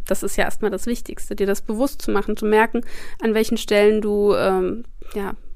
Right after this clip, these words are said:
prokrastinierst oder zurückschreckst, was du genau vermeidest und vor allem warum, was ist die Angst dahinter und wie wahrscheinlich ist das, dass diese Konsequenz auch eintritt.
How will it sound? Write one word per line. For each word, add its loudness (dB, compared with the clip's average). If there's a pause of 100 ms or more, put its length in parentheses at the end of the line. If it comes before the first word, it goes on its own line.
(880)
prokrastinierst 2
oder -4 (420)
zurückschreckst, -4 (800)
was -6
du -4 (120)
genau 4
vermeidest 0
und -8
vor 0
allem 0
warum, 0
was -4
ist -2
die 0
Angst 0
dahinter -4 (1080)
und 0 (540)
wie 2
wahrscheinlich -2
ist -6
das, -4 (320)
dass 0 (120)
diese 4
Konsequenz 2
auch -4
eintritt. 0